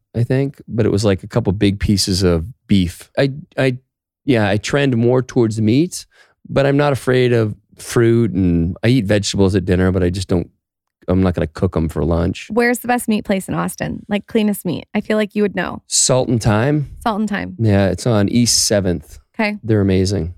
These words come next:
Speaker 2: Okay. So what, what else? What other tools do you use?
Speaker 1: Yeah. So you brought up sauna, cold plunge, and I have that at my house. So that's super convenient. But I also,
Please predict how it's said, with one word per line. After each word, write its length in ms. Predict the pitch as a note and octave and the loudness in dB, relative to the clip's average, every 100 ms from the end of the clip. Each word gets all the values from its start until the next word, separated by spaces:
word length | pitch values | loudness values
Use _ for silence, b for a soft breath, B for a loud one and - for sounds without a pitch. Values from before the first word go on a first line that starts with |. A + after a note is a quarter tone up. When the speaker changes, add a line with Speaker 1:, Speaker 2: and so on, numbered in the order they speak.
| - | -4
Speaker 2:
Okay. 220 | A#3+ G3+ A3 | -2 -4 -6
So 200 | - A#3+ | -4 -2
what, 260 | A3 A#3 - | 0 -2 -2
what 200 | A3 A3+ | -2 0
else? 220 | G#3 - | -2 -6
What 100 | A3 | -4
other 200 | A3 G#3 | -2 -2
tools 340 | G3 - E3+ - | -6 -8 -10 -10
do 100 | - | -10
you 180 | B2 - | -10 -12
use? 180 | - - - | -18 -20 -4
Speaker 1:
Yeah. 220 | G#2 A2 | 0 2
So 260 | G#2 - G#2 G2 | 2 2 0 0
you 180 | - G2+ | -2 -2
brought 220 | F#2+ G#2+ | 2 2
up 180 | G2+ - | 0 -2
sauna, 460 | - - G#2 F#2+ F2 | -6 -2 0 0 0
cold 280 | G2 G2 G2 | 0 0 0
plunge, 520 | G2+ F2+ F2+ F2+ - | -2 -2 -2 -4 -6
and 120 | F#2+ | -2
I 60 | G#2 | 0
have 260 | B2 C3+ B2+ | 0 0 0
that 100 | A2+ | 0
at 100 | F#2+ | 0
my 120 | F#2+ | -4
house. 680 | G2 G#2+ G#2 F2+ F#2 - - _ | -2 0 0 0 -2 -4 -8 _
So 200 | - F#2+ - | -6 -4 -4
that's 220 | - G#2 - | -2 -2 0
super 260 | A2 G2 | -2 -2
convenient. 540 | F2 F2+ F#2+ G2 F2+ F2 | 0 0 2 2 0 0
But 140 | F#2+ | 0
I 100 | F2+ | 2
also, 720 | G2 C3+ C#3 - G2 F#2 F2+ | 0 0 0 0 2 2 -2